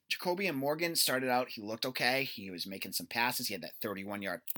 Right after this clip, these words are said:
pass to start the game. He, you know, the announcers were all talking about how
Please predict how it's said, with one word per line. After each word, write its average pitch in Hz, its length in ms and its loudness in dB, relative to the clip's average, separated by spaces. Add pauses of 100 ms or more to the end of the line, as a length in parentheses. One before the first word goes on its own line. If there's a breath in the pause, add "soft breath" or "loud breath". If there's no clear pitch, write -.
(360)
pass 127 400 2
to - 60 -2
start 92 340 -4
the 85 80 -10
game. 143 540 0 (240 loud breath)
He, 113 280 -2
you 135 120 -2
know, 92 160 0
the 87 160 -8 (180)
announcers 123 480 6
were 107 160 0
all 156 140 8
talking 139 340 0
about 98 140 -2
how 95 160 -4